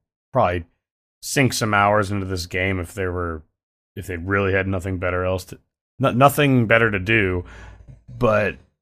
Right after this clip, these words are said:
t-, the lateral thinking that you need to have, like, th-, to, to figure this out is too much without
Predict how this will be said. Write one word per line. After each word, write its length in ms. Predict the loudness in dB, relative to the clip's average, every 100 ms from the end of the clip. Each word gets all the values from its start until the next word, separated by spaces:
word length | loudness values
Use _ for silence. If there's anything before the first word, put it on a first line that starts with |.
| _ _ -14 -14 -8
t-, 260 | -8 -8 -8
the 240 | -2 0
lateral 500 | 4 6 8 8 6
thinking 520 | 4 4 2 4 0 0
that 120 | -2
you 100 | -4
need 640 | -2 0 0 -2 -6 -14
to 520 | -6 -2 -2 -2 -4 -10 -16 -12
have, 340 | -2 0 0
like, 460 | 0 0 -2 -6 _ _ _ _ _ _ _ _ _ -16
th-, 160 | -12
to, 100 | -8 -6
to 80 | -4
figure 340 | -2 2 4
this 240 | 4 4
out 360 | 4 4 2 -2
is 260 | -4 -4 -4
too 220 | 0 2
much 440 | 4 2 -2 -6
without 600 | -8 -2 2 4 2 0